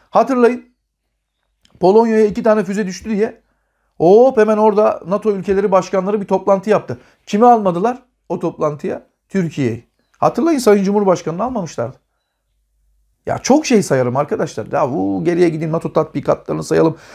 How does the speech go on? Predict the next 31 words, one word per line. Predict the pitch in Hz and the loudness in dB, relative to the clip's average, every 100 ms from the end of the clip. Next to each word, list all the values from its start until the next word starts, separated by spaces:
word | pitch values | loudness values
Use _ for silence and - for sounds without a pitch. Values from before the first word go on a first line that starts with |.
| - - | -20 -14
E, | - - - | -10 -8 -2
Millennium | 160 170 170 160 | 4 4 2 -4
Challenge | 165 165 151 | -4 -4 -4
tatbikatı | 160 160 170 147 165 160 | -4 -2 -6 -2 -2 0
Amerika'nın | 156 156 160 165 | -2 -2 -4 -4
yaptığı, | 160 151 - 160 - _ _ | -4 -4 -4 -6 -8 _ _
o, | 151 | 0
o | 170 - 160 | 2 2 4
Amerika'nın | 156 160 156 151 143 | 4 2 -2 -2 -2
yaptığı, | 127 117 123 | -4 -6 -6
nato'nun | 151 170 170 | -6 -4 -4
yaptığı | 170 156 - 165 - - | -2 -2 0 -2 -2 -6
Trident | 151 160 165 | -4 0 0
Javelin | 143 156 165 156 | 2 0 2 0
tatbikatı | 151 143 165 165 156 156 | -2 -2 -4 -2 -2 -2
Norveç'te | 151 160 156 - | -4 -4 -6 0
çok | 240 | 2
örnek | 185 139 123 127 | 2 2 -2 -4
veriyorum. | 127 180 - - - - | -2 -4 -6 -20 -10 0
Ama | 226 208 233 - | 2 2 -2 -6
bize | 156 151 185 | -8 -2 -2
verilmeyen, | 147 175 180 147 123 165 156 | -2 -4 -4 -4 -6 -8 -10
bak | 127 151 | -10 -6
bize | 135 143 | -2 0
verilmeyen, | 135 139 147 123 117 - _ _ - | 0 0 0 0 -2 -8 _ _ -4
ağzımıza | 135 135 139 147 147 139 | 2 2 2 0 0 2
bal | 147 147 | 2 2
çalınan | 147 123 117 110 _ _ _ _ _ _ - | -2 -4 -6 -10 _ _ _ _ _ _ -16
bu | 101 | -8
İsveç | 143 - 156 - | -8 -4 -4 -4
hususunda | 127 123 - 117 151 - | -6 -6 -4 -2 -2 -4